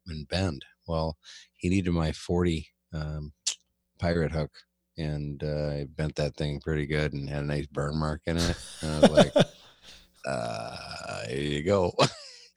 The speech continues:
Speaker 1: He was really cool, man. He looked at it. He looked at me and he didn't say a damn thing, and he just used it, and it was great. And I was thinking I was gonna get yelled at like my dad when I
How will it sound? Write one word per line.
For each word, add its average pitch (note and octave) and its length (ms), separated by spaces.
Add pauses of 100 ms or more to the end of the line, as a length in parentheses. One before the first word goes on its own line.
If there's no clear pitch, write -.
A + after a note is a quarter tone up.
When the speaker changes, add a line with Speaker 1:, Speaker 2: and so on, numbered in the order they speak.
(400)
Speaker 1:
He G2+ 200
was G2 240
really F#2+ 240
cool, F2+ 260
man. E2+ 160
He E2+ 120
looked F#2 260
at G2 180
it. G2+ 140 (960)
He E2 320 (200)
looked F#2+ 220
at F2+ 100
me F#2+ 200
and F#2 80
he E2+ 100
didn't E2+ 220
say F#2 160
a F2 80
damn F2 320
thing, F2+ 260
and F2 80
he E2 120
just D2+ 200
used D#2+ 300
it, D2 180
and D#2+ 140
it D2+ 60
was D#2 180
great. E2 320
And E2 80
I D#2+ 40
was D#2 120
thinking D#2+ 260
I D#2 140
was D#2+ 100
gonna D#2 140
get D2+ 140
yelled D#2 340
at D2+ 160
like D2+ 160
my D2+ 160
dad D#2 360
when D#2+ 160
I D2+ 200